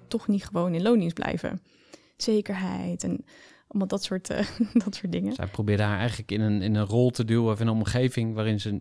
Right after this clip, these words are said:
Speaker 2: ja, niet zou floreren.
Speaker 1: Ja, en nu gaat het heel goed en is hij er helemaal blij mee en trots op en al die dingen. Maar in het begin, en dat hoor je veel van mensen, in het begin is het echt wel spannend. Want ja, er zitten gewoon, eh,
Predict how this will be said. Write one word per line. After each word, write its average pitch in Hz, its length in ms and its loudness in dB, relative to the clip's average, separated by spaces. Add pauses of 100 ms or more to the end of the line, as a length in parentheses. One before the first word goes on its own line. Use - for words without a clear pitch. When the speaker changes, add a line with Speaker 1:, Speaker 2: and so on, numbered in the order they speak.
(120)
Speaker 2:
ja, 107 140 -4
niet 107 200 -2
zou 92 140 -2
floreren. 98 600 -2
Speaker 1:
Ja, 247 280 4
en 196 80 4
nu 196 80 8
gaat 196 200 4
het 196 100 -2
heel 180 120 4
goed 185 260 4
en 165 140 2
is 170 100 -2
hij 185 100 0
er 180 60 2
helemaal 175 200 0
blij 180 200 2
mee 165 160 0
en 170 80 -2
trots - 280 0
op 165 120 -2
en 160 80 0
al 160 100 0
die 165 100 0
dingen. 165 180 0
Maar 175 100 2
in 208 80 4
het 175 100 2
begin, 185 320 2
en 165 60 0
dat 151 100 0
hoor 180 140 4
je 165 80 2
veel 190 200 4
van 180 100 -2
mensen, - 260 -4
in 190 80 2
het 175 100 0
begin 175 380 0
is 180 100 -2
het 180 140 -4
echt - 240 -2
wel 156 140 -2
spannend. 165 440 0
Want 170 240 -4 (520)
ja, 180 220 0 (140)
er 196 140 2
zitten 220 260 2
gewoon, - 460 -2
eh, 180 140 -4